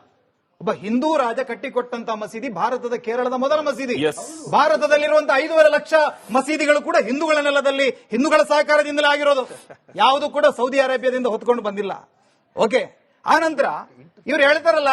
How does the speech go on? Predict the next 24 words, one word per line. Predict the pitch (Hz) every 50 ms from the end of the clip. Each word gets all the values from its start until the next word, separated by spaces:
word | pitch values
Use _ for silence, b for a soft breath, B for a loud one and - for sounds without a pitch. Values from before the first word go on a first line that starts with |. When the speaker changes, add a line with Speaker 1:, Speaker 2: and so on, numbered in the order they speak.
| 262
Speaker 1:
ಎಂಟುನೂರು | 262 254 254 254 240 285 302 294 277
ವರ್ಷ | 269 262 -
ಆಳಿದ್ರು | 262 262 262 262 254 254 240
ಅಂತ. | 240 190 202 170 156 190 - _ _ _ _ _ _ _ _ _ _ _ _ -
ರಜಪೂತರು | - 185 240 262 - 214 240 311 320 320 269 302 294 285 277 302
ಎಷ್ಟೋ | 302 269 262 262 - 302 320
ಮಹಿಳೆಯರು | 302 294 277 269 277 277 285 277 277 285
ಜೌಹರ್ | 220 180 160 233 269 262 240 285 302
ಮಾಡಿದ್ರು | 285 285 277 262 269 262 262 269 262 254
ಅನ್ನುವಂಥದ್ದು | 254 247 254 247 226 302 311
ನಾವು | 302 277 254 240
ಉಲ್ಲೇಖ | 240 247 269 262 254
ತೆಗೆದ್ವಿ. | 254 254 254 _ _ - 220 214 180 175 - _ _ _ _ _ _ -
ಒಂದು | 240 311 359 370 370
ಹಿಂದೂ | 311 240 285 330 349 349 339
ರಾಜರಿಗೆ | 311 311 302 254 302 302 294 254
ಹೆದರಿ | 233 277 262 294 285
ಮುಸಲ್ಮಾನರು | 262 247 277 - 294 302 311 302 285 285 269 277 277
ಮಹಿಳೆಯರು | 254 - _ _ - 233 269 285 285 294 285
ಯಾರೋ | 269 269 262 269
ಜೌಹರ್ | 226 175 262 269 247 269 269 262
ಮಾಡಿದ್ದಾರೆ | 262 262 254 247 262 254
ಅನ್ನೋದು | 254 247 254 254 233
ಇದೆಯಾ? | 247 220 247 254 240 - _